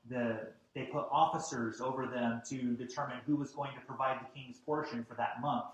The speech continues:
And so the twelve officers had their little, uh, group of people that they oversaw, and then tho-, that group of people then had to provide for the king. So th-, think of it kinda like a tax. You know, we give,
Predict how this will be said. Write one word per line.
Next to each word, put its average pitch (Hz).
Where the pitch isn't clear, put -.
And 120
so 127
the -
twelve 131
officers 135
had 120
their 127
little, 120
uh, 113
group 151
of -
people 170
that -
they 131
oversaw, 135
and 123
then 127
tho-, 135
that 135
group 147
of -
people 135
then 127
had 127
to 120
provide 117
for 113
the 110
king. 120
So 120
th-, 180
think 196
of 156
it -
kinda 160
like -
a -
tax. -
You 120
know, 113
we 143
give, 143